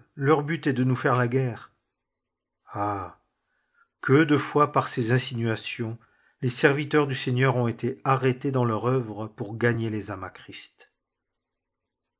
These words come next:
Le monde a plus de confiance dans l'opinion de ses conseillers que dans le message de Christ, et ces derniers feront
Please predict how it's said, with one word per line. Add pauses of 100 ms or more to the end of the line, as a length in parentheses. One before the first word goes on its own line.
(540)
Le
monde
a
plus
de
confiance
dans
l'opinion
de
ses
conseillers (340)
que
dans
le
message
de
Christ, (540)
et
ces
derniers
feront